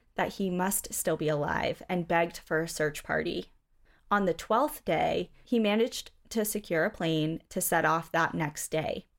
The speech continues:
Meanwhile, he checked in with the front desk at, of the hotel at which Marcus was staying, but they informed him that he had not yet returned. Kevin wasn't immensely worried.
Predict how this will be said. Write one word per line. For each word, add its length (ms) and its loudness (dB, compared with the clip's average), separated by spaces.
Meanwhile, 580 4
he 180 -6
checked 320 -2
in 160 2
with 120 -4
the 60 -8
front 300 0
desk 320 0
at, 160 -6
of 140 2
the 100 0
hotel 640 2
at 120 0
which 180 0
Marcus 400 0
was 100 -2
staying, 520 0
but 140 -2
they 160 2
informed 480 2
him 280 2
that 200 -2
he 100 0
had 140 4
not 260 2
yet 220 0
returned. 600 -2
Kevin 360 4
wasn't 320 2
immensely 480 2
worried. 480 0